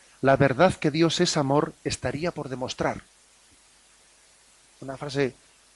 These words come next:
fortísima que, que pronunció Juan Pablo segundo. Si no hubiese existido esa agonía en la cruz,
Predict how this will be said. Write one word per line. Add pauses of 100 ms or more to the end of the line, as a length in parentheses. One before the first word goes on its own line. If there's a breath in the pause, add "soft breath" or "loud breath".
(160)
fortísima
que,
que
pronunció
Juan
Pablo
segundo. (280 loud breath)
Si
no
hubiese
existido
esa
agonía
en
la
cruz,